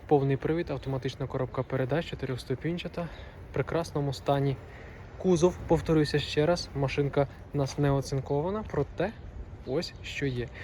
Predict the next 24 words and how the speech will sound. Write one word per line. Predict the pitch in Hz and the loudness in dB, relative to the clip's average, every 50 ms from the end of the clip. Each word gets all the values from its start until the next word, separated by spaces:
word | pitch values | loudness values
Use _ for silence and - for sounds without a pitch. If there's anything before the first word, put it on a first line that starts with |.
| - - - - - - - - - - | -10 -10 -10 -10 -8 -8 -8 -8 -4 0
А, | 131 127 127 127 131 127 127 127 127 131 | 2 4 4 6 6 6 6 4 4 4
запаска | 131 151 175 - - 175 151 - - - | 4 2 2 4 4 2 2 0 0 -2
у | 139 135 | 0 0
нас | 131 135 135 135 - - - - - - - - - - - - | 2 2 2 0 0 -4 -6 -10 -12 -14 -14 -14 -14 -12 -8 -4
розташована | 139 139 - - - 143 - - 143 131 131 131 131 131 127 117 - - - - - - - - - - - - - - - - | -4 -4 -4 -4 -6 -4 -2 -2 -2 0 0 0 0 0 -2 -4 -6 -8 -8 -6 -4 -2 0 -2 -2 -2 -6 -8 -10 -10 -12 -12
в | - | -10
спеціальному | - - 139 - - 147 147 143 139 139 139 135 | -6 -4 -2 -2 0 0 2 2 2 0 0 -2
футлярі | - - 151 143 - 147 160 170 175 190 208 202 - - | -2 -2 -2 -2 0 0 0 2 2 0 0 -2 -4 -4
на | 151 135 | -4 -2
кришці | - 147 143 131 - - 143 | 0 0 0 0 0 -4 -2
багажника, | 135 139 127 143 175 180 185 185 190 190 - 190 185 - - - - - - - 139 135 | -2 -2 -2 -2 -2 -2 -2 -2 -4 -2 -2 -4 -4 -4 -6 -10 -6 -4 -4 -4 -2 0
є | 143 151 147 | 2 2 2
безключовий | 135 131 151 143 - - - 139 - - 147 139 143 139 131 | 4 4 2 2 2 0 -2 -4 -2 0 0 2 2 2 0
доступ, | - 131 127 - - - 180 - | 0 -2 -4 -4 -4 -6 -6 -6
тоновані | - 151 151 143 131 135 131 131 131 127 | -4 -2 0 0 0 0 0 -2 -2 -2
вікна, | 139 139 131 - 127 120 | -4 -4 -4 -4 -4 -4
а | 120 | -4
також | - 127 123 - 123 120 | -4 -6 -6 -6 -8 -8
зверху | 127 127 131 123 - - 131 | -6 -6 -6 -6 -6 -6 -6
є | 123 127 131 127 | -4 -4 -2 0
рейлінги. | 123 120 120 120 123 131 135 135 151 196 - - - - - - - - - - - - - | 2 2 2 0 0 -2 -2 -2 -2 -4 -4 -8 -10 -12 -12 -12 -12 -12 -12 -12 -10 -6 -2
Ось | 135 127 123 120 - - - - | -2 0 0 -2 -4 -8 -8 -4
гума, | 139 131 139 170 190 196 196 190 185 - - - - - - - - - - - - - - - | -2 0 0 2 2 2 2 0 0 -2 -6 -8 -10 -10 -10 -12 -12 -12 -12 -10 -10 -10 -6 -2
е, | - 127 123 127 127 123 123 123 120 | 0 2 2 2 2 2 2 0 -2